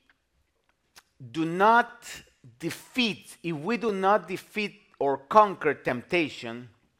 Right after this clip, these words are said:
we will end up sinning.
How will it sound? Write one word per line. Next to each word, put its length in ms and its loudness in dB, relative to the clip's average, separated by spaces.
we 100 6
will 280 6
end 320 2
up 360 6
sinning. 880 -2